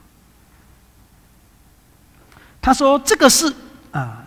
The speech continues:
但导师也没有确定啊，但是就是讲应该是啊，就是说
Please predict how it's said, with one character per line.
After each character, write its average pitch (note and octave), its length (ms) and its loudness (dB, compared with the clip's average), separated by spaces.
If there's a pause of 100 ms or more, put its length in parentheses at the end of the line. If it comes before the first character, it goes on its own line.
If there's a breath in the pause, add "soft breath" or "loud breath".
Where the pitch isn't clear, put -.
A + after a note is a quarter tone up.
但 G3+ 180 -4
导 D#3+ 100 0
师 A#3 160 -8
也 E3+ 80 0
没 D#3 100 -4
有 F3+ 80 -2
确 F#3+ 240 -2
定 C#3 240 -4
啊， G2+ 140 -16
但 F#3+ 160 -2
是 G3+ 100 -6
就 G3 140 -4
是 F3 160 -6
讲 C3+ 180 -6 (360 soft breath)
应 C4+ 300 0
该 B3 280 2
是 A#3+ 240 -4 (300)
啊， - 220 -16 (200 loud breath)
就 C4 120 -4
是 - 40 -4
说 C4+ 200 -2